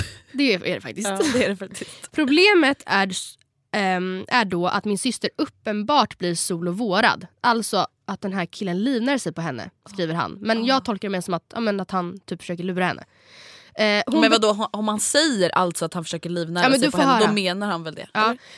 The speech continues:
Speaker 2: Hon betalar deras gemensamma hyra även när hon är hemma i Sverige. Betalar hans mat även när hon är hemma i Sverige.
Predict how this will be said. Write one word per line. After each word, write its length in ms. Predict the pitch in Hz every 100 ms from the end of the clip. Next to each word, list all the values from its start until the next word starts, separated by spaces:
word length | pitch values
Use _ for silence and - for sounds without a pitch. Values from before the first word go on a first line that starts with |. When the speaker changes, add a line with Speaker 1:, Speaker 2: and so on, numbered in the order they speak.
| -
Speaker 2:
Hon 200 | 302 320
betalar 360 | 349 311 262 226
deras 320 | 214 190 185
gemensamma 520 | 233 294 320 269 226
hyra 420 | 208 196 165 202 294 -
även 360 | 233 202 269
när 60 | 254
hon 160 | 190 175
är 40 |
hemma 220 | 175 175
i 40 | 170
Sverige. 460 | - - - 233 277 _ - _
Betalar 400 | 226 294 294 269
hans 300 | 233 202 -
mat 520 | 285 226 320 - -
även 340 | - 190 190 262
när 80 | 240
hon 140 | 190
är 40 |
hemma 200 | 175 170
i 40 | 170
Sverige. 420 | - 165 160 214